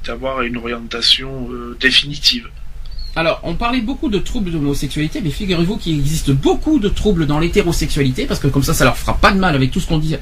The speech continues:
Speaker 2: mais tout ce que, tous les, euh, toutes les, toutes les horreurs qu'on dit sur l'homosexualité. <coughs> Eh bien, figurez-vous que je vais en do-, je vais vous en donner quelques troubles chez les hétéros.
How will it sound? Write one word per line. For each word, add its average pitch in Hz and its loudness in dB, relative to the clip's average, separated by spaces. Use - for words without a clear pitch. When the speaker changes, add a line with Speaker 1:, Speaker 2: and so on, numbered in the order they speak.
Speaker 2:
mais 160 8
tout 247 0
ce 254 2
que, 208 4
tous 208 -4
les, 214 2
euh, 170 2
toutes - -4
les, 160 2
toutes 156 -2
les 147 4
horreurs 220 0
qu'on 156 0
dit 160 0
sur 156 -2
l'homosexualité. 135 2
<coughs> 277 8
Eh 262 0
bien, 262 -2
figurez-vous 233 -2
que - -2
je 190 -2
vais 185 -2
en 180 -2
do-, 170 -2
je 156 -2
vais 185 2
vous 180 -2
en 180 0
donner 190 -2
quelques 220 -2
troubles 233 -4
chez 220 -4
les 220 -4
hétéros. 240 -4